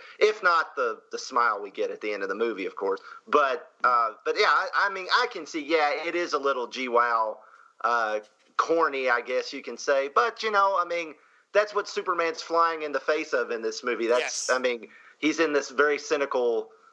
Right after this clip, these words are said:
Speaker 1: seventies, you know,
Speaker 2: Yeah.
Speaker 1: and, uh, and it, it,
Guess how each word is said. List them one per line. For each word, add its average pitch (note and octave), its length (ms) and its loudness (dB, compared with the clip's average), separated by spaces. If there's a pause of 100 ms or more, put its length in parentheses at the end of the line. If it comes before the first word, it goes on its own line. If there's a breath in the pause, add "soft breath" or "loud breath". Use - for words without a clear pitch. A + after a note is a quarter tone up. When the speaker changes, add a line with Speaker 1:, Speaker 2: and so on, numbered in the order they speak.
(200 soft breath)
Speaker 1:
seventies, A2+ 640 -2
you A#2+ 120 -2
know, A2 280 0
Speaker 2:
Yeah. A#2 180 0
Speaker 1:
and, G#2+ 120 -6
uh, G2 360 0 (220)
and B2 220 2
it, C3 140 0
it, A#2 300 -2